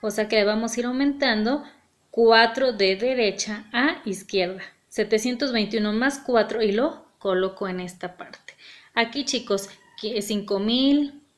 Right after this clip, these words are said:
cuatro mil novecientos sesenta, quiere decir que va descendiendo, o sea que tenemos que ir quitando.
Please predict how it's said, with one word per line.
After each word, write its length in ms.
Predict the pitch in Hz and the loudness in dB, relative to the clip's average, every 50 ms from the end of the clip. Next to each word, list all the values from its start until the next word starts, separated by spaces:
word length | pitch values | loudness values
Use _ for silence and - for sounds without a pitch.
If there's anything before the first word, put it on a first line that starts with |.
| _ - | _ 0
cuatro 300 | - 208 196 - 202 202 | 2 2 2 2 0 -2
mil 120 | 214 220 | -2 0
novecientos 540 | 233 240 220 214 202 208 214 202 208 226 233 | 0 0 0 0 0 -2 -4 -6 -4 -4 -4
sesenta, 560 | - 262 254 - 262 226 208 214 - 220 214 | -4 -6 -4 -2 -2 -2 -2 -2 -2 -2 -2
quiere 180 | 214 247 247 240 | -2 -2 -2 0
decir 180 | 240 247 240 240 | -2 -4 -4 -4
que 80 | 240 | -2
va 160 | 214 214 214 208 | 2 2 2 2
descendiendo, 800 | 220 226 226 - 269 269 269 254 262 240 220 214 202 196 208 208 | 2 0 -2 -2 -2 -2 0 0 2 2 2 2 2 0 0 0
o 60 | 202 | 0
sea 180 | 208 208 196 | -2 -2 -4
que 80 | 208 208 | -4 -6
tenemos 400 | 208 202 190 190 190 196 196 190 | -6 -6 -6 -4 -4 -6 -6 -8
que 160 | - - 214 | -6 -4 -4
ir 100 | 202 202 | -4 -4
quitando. 560 | - 240 240 - 247 240 220 220 220 262 277 | -6 -8 -2 0 2 2 2 2 0 -2 -2